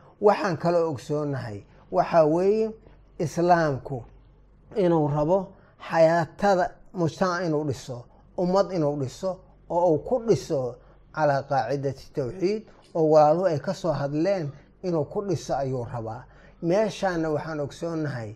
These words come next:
bini aadamku hal qaacidaa jirta oo Islaamku uu ictiraafsan yahay. Qaacidadaasna ay tahay qaacidadaas tawxiidka ah oo nolosha insaanka lagu dhisaayo,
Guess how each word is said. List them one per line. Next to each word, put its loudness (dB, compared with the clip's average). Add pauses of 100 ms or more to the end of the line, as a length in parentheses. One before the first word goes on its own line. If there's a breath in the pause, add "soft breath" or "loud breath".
(300 soft breath)
bini -2
aadamku -2
hal 0
qaacidaa 2
jirta -8
oo -6
Islaamku -4
uu 0
ictiraafsan -4
yahay. -6 (360 soft breath)
Qaacidadaasna 0
ay -4
tahay -6
qaacidadaas -2
tawxiidka -4 (120)
ah -8 (340 soft breath)
oo 0
nolosha -2
insaanka -4
lagu -2
dhisaayo, 2